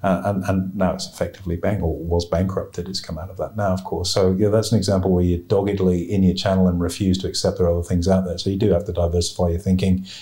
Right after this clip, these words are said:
and look for new opportunities to spread risk. And I think also from your own personal perspective to keep growing, because, you know, another quote for you, take it to six one,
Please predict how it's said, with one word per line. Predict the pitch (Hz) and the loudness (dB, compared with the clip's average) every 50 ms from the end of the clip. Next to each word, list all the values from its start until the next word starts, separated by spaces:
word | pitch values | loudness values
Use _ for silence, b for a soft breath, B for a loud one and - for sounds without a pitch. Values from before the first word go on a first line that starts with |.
| B B | B B
and | B 95 90 | B 4 4
look | 90 95 92 | 4 4 2
for | - 90 | 2 2
new | 87 87 85 | 2 4 4
opportunities | 80 - - 92 - 107 98 95 92 95 92 92 92 - B B B B B | 2 0 -2 -2 0 0 2 2 4 4 4 4 2 0 B B B B B
to | - 120 | -2 -2
spread | - - 139 113 92 | 2 4 4 4 4
risk. | 92 98 104 104 101 - - B B B B B B | 4 2 0 0 -2 -4 -8 B B B B B B
And | - - - | -8 -6 -4
I | - - 135 | -2 0 2
think | - 180 - | 2 2 4
also | - 131 123 - 120 110 101 98 | 4 4 2 4 2 2 2 2
from | - - | 0 0
your | 101 92 90 | 2 4 4
own | 92 92 | 4 4
personal | 92 101 95 95 95 - 110 104 | 4 2 2 2 2 0 -2 -2
perspective | - 107 - - 90 - - - 98 95 - | -2 -4 -4 -2 -2 -2 -2 -2 -2 -2 -2
to | - | -4
keep | 92 - 98 90 | -2 -2 -2 0
growing, | - - 92 92 92 85 90 95 - | 2 4 4 4 4 2 0 -4 -6
because, | - 92 - - 92 - - | -8 -6 -4 -2 -2 -2 0
you | - 104 | 2 2
know, | 92 90 95 98 | 2 2 2 0
another | 101 95 87 | 0 0 0
quote | 85 - 95 92 95 95 | 2 2 2 2 2 0
for | - 104 98 104 | 0 0 0 0
you, | 101 101 - | -2 -4 -6
take | - - 85 | -4 -2 -2
it | 90 | 0
to | 87 82 | 0 -2
six | - 104 95 - - | 0 -2 -2 0 0
one, | 101 95 98 98 | 0 0 0 0